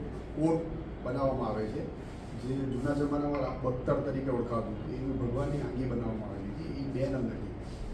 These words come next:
જે સાત સાત કિલોની હતી અને મુગટ તથા અન્ય ઘરેણાં હતા, જે ઉતારી લેવામાં આવેલા હતા અને એ મંદિરના જ નીચે બેઝમેન્ટમાં આવેલા ભોયરામાં પૂજારી હસ્તકની, જેની ચાવી પૂજારી પાસે રહેતી હતી, એ ત્યાં મૂકવામાં આવતા હતા.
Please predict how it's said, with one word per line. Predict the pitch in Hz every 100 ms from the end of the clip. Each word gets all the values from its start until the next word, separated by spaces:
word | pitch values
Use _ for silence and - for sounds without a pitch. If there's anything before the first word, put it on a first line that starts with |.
| -
જે | 123
સાત | 131 123 -
સાત | 151 143
કિલોની | 139 131 123 113
હતી | - 131 - - - -
અને | 123 139
મુગટ | 127 127 151 165 -
તથા | 143 147 147 147 -
અન્ય | 131 139 139
ઘરેણાં | 139 143 143 147
હતા, | - - -
જે | 143 156
ઉતારી | 139 160 160 160
લેવામાં | 143 123 117
આવેલા | 107 -
હતા | - - -
અને | 131 143 - - - 147
એ | 156 165 170 170 - - - - 127
મંદિરના | 131 151 170 165 170
જ | 147
નીચે | 143 165
બેઝમેન્ટમાં | 147 135 135 151 151 147
આવેલા | 147 131
ભોયરામાં | 117 123 143 143 - - - - - -
પૂજારી | - 135 156 156 151
હસ્તકની, | - - 151 151 156
જેની | 156 139 156
ચાવી | 143 135 151
પૂજારી | 151 135 147 143
પાસે | 135 123 117
રહેતી | 110 107 104
હતી, | - - -
એ | 156
ત્યાં | 151 147 131
મૂકવામાં | 131 131 117 -
આવતા | - -
હતા. | -